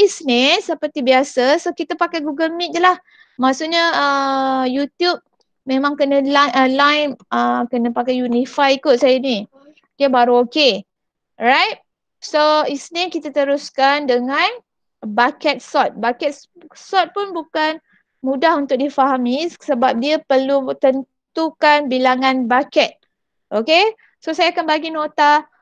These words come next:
ah, mungkin weekend ni saya akan bagi. Okey? So itu saja. So ada apa-apa sebarang masalah, tolong maklumkan. Ah, nampak dah, dah, Bu.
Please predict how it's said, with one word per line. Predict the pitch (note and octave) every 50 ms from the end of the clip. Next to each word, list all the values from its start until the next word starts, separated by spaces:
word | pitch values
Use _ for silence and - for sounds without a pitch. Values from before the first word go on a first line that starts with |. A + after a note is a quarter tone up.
| _ _ _
ah, | - - - B3 B3 B3 B3 B3 B3 B3 A#3+ B3 B3 B3 B3 B3 B3 B3
mungkin | A#3+ B3+ C#4 D4+ D#4 - - D#4+ D4+
weekend | B3+ C4+ C4+ - - D#4+ D4 D4
ni | D#4 D#4
saya | - C4 C4
akan | C4 B3 A#3
bagi. | A#3 A3+ G#3+ A3 A3 G#3+ A3 A3+ _ _ -
Okey? | A#3 A#3+ A#3 E4 F#4+ A#4+ C#5 B4+ _ _ _ _ _
So | _ - - F4
itu | D#4+ D#4+ D#4 - G4+ G4+
saja. | - F#4 D#4 D4 B3 B3+ C4 C#4+ D#4 F4 G#4 A4 -
So | - E4 C4+
ada | C4+ C4+ C4+ D4+ D4+
apa-apa | D#4 D#4 D4+ E4
sebarang | D#4 - C#4+ C#4+ D4 D4 D4
masalah, | C#4+ D4+ D4 - - A3+ A#3 A#3 A3+ A3 A3+ B3 C#4 E4 G4 A4 _ _ _ _ _ _ _ _ _ _ _ _ _ _ _ _ _ _ - _ _ _ _
tolong | - B3+ C4+ D4 D4+ D#4
maklumkan. | D4 C#4 A#3+ A#3+ B3+ C4 C4+ B3+ A#3+ A#3+ - - A3+ A3+ A#3 B3 B3+ B3+ C#4+ E4 G4
Ah, | E4 B3 A3+
nampak | A3+ A#3 A#3 B3 C#4+ - C#4+ B3 - A3
dah, | G#3+ G#3+ G#3+
dah, | G#3 A3+ A#3 B3+ C4+ C4+ C4
Bu. | A#3+ B3 A#3 A#3